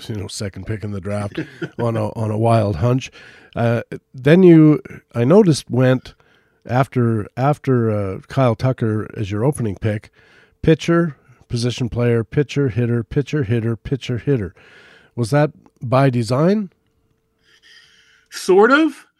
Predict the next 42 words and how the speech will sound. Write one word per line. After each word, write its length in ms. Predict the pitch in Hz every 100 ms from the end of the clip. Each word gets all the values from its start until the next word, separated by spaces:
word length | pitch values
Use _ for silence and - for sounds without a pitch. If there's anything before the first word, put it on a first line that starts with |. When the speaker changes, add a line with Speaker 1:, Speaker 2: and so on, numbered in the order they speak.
| _ _ _ -
Speaker 2:
I 100 | 147
wanted 580 | 165 208 269 254 214 - _ _ -
a 120 | 160
pitcher 400 | - 233 220 202
and 160 | 185 190
a 60 |
hitter 520 | 143 185 170 131 110 123 _ _ _ _ _ _ -
at 140 | 180
each, 200 | 190 170 170
I 60 | 143
mean, 140 | 139
I 60 | 135
was 160 | 131
batting, 360 | - 147 131 135 _
batting 300 | 120 98 92
second. 380 | - 98 - 87
Yeah. 160 | 123 95 _ - - _
Uh, 160 | 139 127 -
I 40 |
don't 100 | 220
think 120 | 190
I've 80 | 135
ever 160 | 135 147
hit 140 | 123
second 280 | - 139 123
in 40 |
my 80 | 104
life. 180 | 135 110 _ _ - _
Uh, 360 | 131 123 120 123
I 100 | 127
was 200 | 139 131
picking 360 | - 226 220 160
second, 480 | - 123 - 120 _ _ _ _ _ _ _ _
and 140 | 151 143
I 40 |
wanted 260 | 160 180 156
a 60 |
pitcher 300 | - 175 175
and 80 | 139
hitter 380 | 185 165 127 -
at 200 | 131 139
that, 220 | 135 117